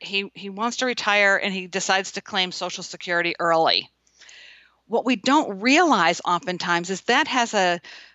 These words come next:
a huge implication to us women that we are actually going to be getting oftentimes the least amount of Social Security if we become the widow. All because our husband, who we love and we trusted to make good decisions,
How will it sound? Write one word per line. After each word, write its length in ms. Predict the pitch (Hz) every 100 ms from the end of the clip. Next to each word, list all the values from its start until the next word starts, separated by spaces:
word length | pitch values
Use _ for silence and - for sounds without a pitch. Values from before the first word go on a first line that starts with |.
| _
a 60 | 208
huge 520 | - - 277 359 269
implication 1000 | 247 226 214 - 196 214 - 160 110 90 _ _
to 140 | - 208
us 180 | 190 185
women 680 | 196 330 277 160 123 143 - - _
that 200 | 214 202
we 160 | 233 320
are 120 | - _
actually 600 | 208 240 320 - 254 247
going 280 | 220 262 254
to 60 |
be 120 | 247 233
getting 640 | 202 208 285 196 131 151 - _ _ _ _ -
oftentimes 440 | 196 277 311 214 190
the 140 | 214
least 480 | 202 220 320 - -
amount 560 | 202 185 160 160 - - - - -
of 100 | 196
Social 340 | - 196 196 214
Security 500 | - 202 208 196 196
if 160 | 190 180
we 240 | 185 233
become 480 | 240 233 - 202 190
the 120 | 180
widow. 560 | 175 170 156 104 71 - _ _ _ - - - _ _
All 140 | 214
because 280 | 254 254 247
our 140 | 233 214
husband, 640 | - 381 403 - 160 175
who 180 | 285 -
we 160 | 254 330
love 440 | 240 269 330 330
and 80 | 285
we 120 | 277
trusted 580 | 240 - 285 - 262 226
to 60 | 254
make 180 | 247 214
good 140 | 262
decisions, 580 | 240 - 277 247 202